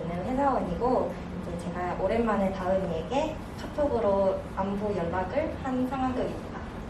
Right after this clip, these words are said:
아, 오랜만에 다은이한테 톡을 한번 해볼까? 다은아, 잘 지내? 회사는 어때? 들어간 지 이 년 좀 됐댔나? 아직 막내야?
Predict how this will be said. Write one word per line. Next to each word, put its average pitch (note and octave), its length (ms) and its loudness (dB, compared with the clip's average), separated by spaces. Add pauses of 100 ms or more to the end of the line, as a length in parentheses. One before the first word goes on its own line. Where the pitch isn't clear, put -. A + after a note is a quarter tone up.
(2750)
아, - 260 -6
오랜만에 F#3+ 520 4
다은이한테 F#3 760 0
톡을 C4 240 2
한번 G3 240 -2
해볼까? A3 460 -4 (2000)
다은아, G#3 520 -2
잘 G3 280 -2
지내? B3 320 0 (880)
회사는 E4 340 2
어때? A#3 540 0 (500)
들어간 B3 400 6
지 A#3 160 -2
이 G#3+ 160 -6
년 B3+ 180 -4
좀 B3 160 -2
됐댔나? G#3 540 -4 (480)
아직 G3 260 -2
막내야? F#3 540 -2